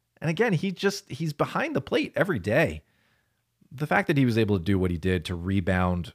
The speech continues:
from the slow start, catchers age quickly than a lot of other positions. So the fact that he was able to defy that curve for a little bit longer,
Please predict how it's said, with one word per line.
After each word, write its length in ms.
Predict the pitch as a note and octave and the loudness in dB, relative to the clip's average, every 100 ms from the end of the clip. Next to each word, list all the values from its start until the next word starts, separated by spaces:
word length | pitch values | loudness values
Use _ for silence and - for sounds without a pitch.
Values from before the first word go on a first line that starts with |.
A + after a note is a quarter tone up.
| _ | _
from 340 | - F#2 F2 | -6 -4 -4
the 80 | E2+ | -6
slow 300 | - F#2+ E2+ | -6 -4 -4
start, 500 | - - F#2 F2+ - _ _ _ - | -6 -2 0 -2 -6 _ _ _ -2
catchers 360 | A#2 B2 G2 | 0 2 0
age 300 | G#2 G#2 F#2+ | 2 0 0
quickly 320 | - G2 G#2 | -2 2 2
than 100 | F#2+ | 2
a 80 | F2+ | 2
lot 180 | F2+ F#2 | 2 2
of 120 | F2+ | 2
other 180 | F#2 F2+ | 0 -2
positions. 560 | F#2+ F2 F2+ F#2+ F2+ - | -4 -4 -4 -4 -6 -6
So 80 | |
the 80 | E2 | -8
fact 240 | D#2+ F#2+ - | -2 -2 -2
that 120 | E2 | -6
he 80 | F2+ | -6
was 140 | E2+ | -4
able 200 | F2+ F2 | -6 -6
to 100 | G2+ | -10
defy 380 | E2 - F2+ F2+ | -10 -6 -4 -2
that 260 | F2+ F2 | -2 -4
curve 340 | - F#2 F2+ - _ _ _ | -6 -6 -6 -10 _ _ _
for 100 | F2+ | -4
a 60 | |
little 160 | F2+ F2+ | -2 -2
bit 100 | F2+ | -2
longer, 460 | F2 F2 F2 E2 | -4 -2 -2 -2